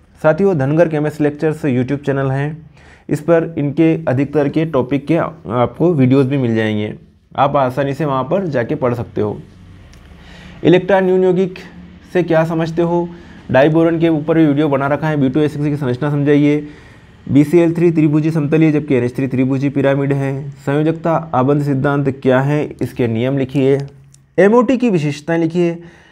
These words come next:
नाइट्रोजन, ऑक्सीजन, सीओ, एनओ, ओ टू प्लस के ऊर्जा स्तर आरेख बनाइए तथा आबंध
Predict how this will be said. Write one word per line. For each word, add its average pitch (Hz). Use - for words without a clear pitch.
नाइट्रोजन, 175
ऑक्सीजन, 165
सीओ, 170
एनओ, 151
ओ 147
टू 156
प्लस 160
के 170
ऊर्जा 156
स्तर 156
आरेख 143
बनाइए 156
तथा 151
आबंध 147